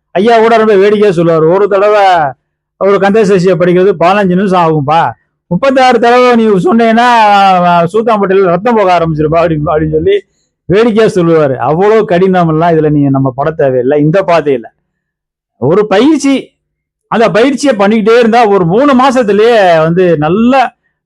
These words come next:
டீப்பா அவர் ஐயா சொல்லி கொடுக்குற மாதிரி நம்ம இந்த பயிற்சியை செஞ்சோம்னாலே ஈஸியா இந்த நிஷ்டை கைகூடிரும். அந்த நிஷ்டையில போகும்போதுதான் இந்த மூணாவதா நம்ம சொல்ற இந்த நான் என்கிற அறிவு, வெட்ட வெளியான அறிவு வேலை செய்ய ஆரம்பிக்கும்.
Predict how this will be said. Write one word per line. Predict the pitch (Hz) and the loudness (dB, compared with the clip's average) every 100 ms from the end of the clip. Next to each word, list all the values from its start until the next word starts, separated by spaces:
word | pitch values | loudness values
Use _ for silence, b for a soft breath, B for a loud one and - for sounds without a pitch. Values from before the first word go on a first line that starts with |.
| 147 | -2
டீப்பா | 247 269 262 269 | 0 0 0 0
அவர் | 226 180 165 | 0 0 0
ஐயா | 165 160 202 220 | 0 0 0 0
சொல்லி | 180 190 | 0 0
கொடுக்குற | 180 165 156 | 2 2 0
மாதிரி | 151 180 214 | 0 0 0
நம்ம | 185 151 151 | 0 -2 -2
இந்த | 143 127 | -4 -4
பயிற்சியை | 147 175 170 147 | -4 -4 -4 -4
செஞ்சோம்னாலே | 131 139 135 123 127 202 - _ _ _ _ 170 | -2 -2 0 -2 -4 -6 -10 _ _ _ _ -4
ஈஸியா | 233 226 220 | -2 0 0
இந்த | 190 156 | 0 0
நிஷ்டை | 151 151 196 | -2 -2 -4
கைகூடிரும். | 180 139 147 139 123 107 123 | -2 -2 -2 -2 -4 -4 -6
அந்த | 139 147 | -4 -2
நிஷ்டையில | 143 175 175 262 247 220 202 180 | 0 -2 -4 -2 -2 -2 -2 -2
போகும்போதுதான் | 165 160 147 147 220 262 b b b | -2 0 0 0 0 -2 b b b
இந்த | - 156 | -4 -2
மூணாவதா | 143 175 269 277 269 247 214 226 233 | 0 0 2 2 2 2 2 2 2
நம்ம | 208 175 165 | 0 -2 -2
சொல்ற | 185 196 196 | -2 0 0
இந்த | 175 160 | 0 0
நான் | 151 180 247 262 | 0 2 2 2
என்கிற | 226 196 185 160 | 0 0 0 0
அறிவு, | 156 180 190 294 - _ _ _ _ _ _ | 0 0 0 -2 -8 _ _ _ _ _ _
வெட்ட | 185 185 254 | -6 -2 0
வெளியான | 233 202 190 175 | 2 2 2 0
அறிவு | 156 160 190 262 | 0 2 2 0
வேலை | 156 151 | 0 -2
செய்ய | 131 131 127 | -2 -2 -2
ஆரம்பிக்கும். | 113 110 101 - | -4 -6 -10 -16